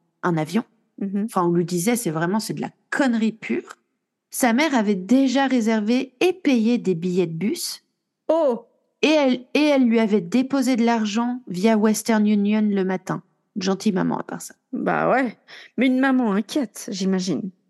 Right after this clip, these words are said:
Speaker 1: Mais oui, eh ben, évidemment. Mais moi, t'as mon gamin qui m'appelle en chialant parce qu'il a le tympan, euh, percé dans un autre pays, évidemment que, enfin, tu vois.
Speaker 2: Mm.
Speaker 1: Alors,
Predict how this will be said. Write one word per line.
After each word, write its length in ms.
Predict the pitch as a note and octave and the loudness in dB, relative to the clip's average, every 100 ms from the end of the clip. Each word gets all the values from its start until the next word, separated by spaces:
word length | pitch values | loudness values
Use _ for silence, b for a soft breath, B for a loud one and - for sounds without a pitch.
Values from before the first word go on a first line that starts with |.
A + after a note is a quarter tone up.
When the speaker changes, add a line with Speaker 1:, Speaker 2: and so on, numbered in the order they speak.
| - | -2
Speaker 1:
Mais 200 | C#4 F#4+ | 0 2
oui, 220 | F4+ B3 | 2 0
eh 60 | F3 | 2
ben, 280 | F3 D3+ D#3+ | 2 2 2
évidemment. 420 | G3 G#3+ B3 G3+ | 0 0 0 0
Mais 140 | E3 | 0
moi, 180 | F3 F3 | 0 0
t'as 80 | F3 | 0
mon 120 | E3+ | 0
gamin 280 | E3+ F3+ F#3+ | 0 0 -2
qui 160 | F#3 E3+ | -2 -2
m'appelle 480 | E3 E3 F3+ F3+ | -2 -2 0 0
en 60 | E3+ | -2
chialant 380 | - F3 F3 F3+ | -4 -2 0 0
parce 160 | - - | -2 -2
qu'il 180 | F#3 | 0
a 80 | D3+ | 2
le 140 | - - | 0 2
tympan, 560 | F#3+ F3 G3+ F#3 F#3 | 0 2 0 2 2
euh, 120 | D#3+ | 0
percé 500 | D#3+ F#3 E3+ - G3+ | 0 -2 -2 0 2
dans 240 | F3+ F3 E3+ | 2 0 2
un 120 | E3+ | 2
autre 140 | F3 - | 0 0
pays, 380 | F3 F#3+ A3 | 2 4 2
évidemment 460 | F3+ D#3 F3 F#3+ F3+ | 2 0 -2 -2 -4
que, 140 | - | -6
enfin, 300 | F#3+ - - | -8 -4 -6
tu 80 | - | 0
vois. 80 | G3+ | 0
Speaker 2:
Mm. 120 | G#3 - _ _ _ _ _ - | 0 -4 _ _ _ _ _ 0
Speaker 1:
Alors, 360 | C4+ D3+ - | 2 2 -2